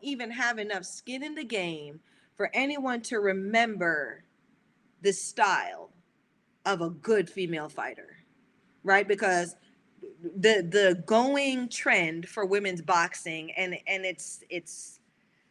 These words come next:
either you a track star like Katie Taylor and Cecilia Brækhus,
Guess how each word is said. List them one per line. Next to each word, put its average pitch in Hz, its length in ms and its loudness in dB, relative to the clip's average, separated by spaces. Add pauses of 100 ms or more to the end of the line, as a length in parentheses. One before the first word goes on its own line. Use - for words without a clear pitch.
(540)
either 247 320 4
you 226 240 0
a 185 60 2
track 240 400 2
star 247 580 -2
like 214 260 -4
Katie 247 320 -6
Taylor 226 600 -4
and 202 140 -8
Cecilia 220 560 -6
Brækhus, 185 840 -6